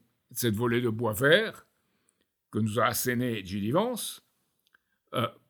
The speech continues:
parce que, euh, on voit bien que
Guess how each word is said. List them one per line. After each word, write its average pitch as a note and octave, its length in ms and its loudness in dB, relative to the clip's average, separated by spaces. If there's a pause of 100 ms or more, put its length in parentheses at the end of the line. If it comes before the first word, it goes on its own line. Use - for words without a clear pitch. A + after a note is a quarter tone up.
(160)
parce C3 240 4
que, C#3 420 4 (600)
euh, B2 380 -8 (1080)
on F3+ 140 4
voit F3 160 6
bien A#3 300 0
que B2 340 -6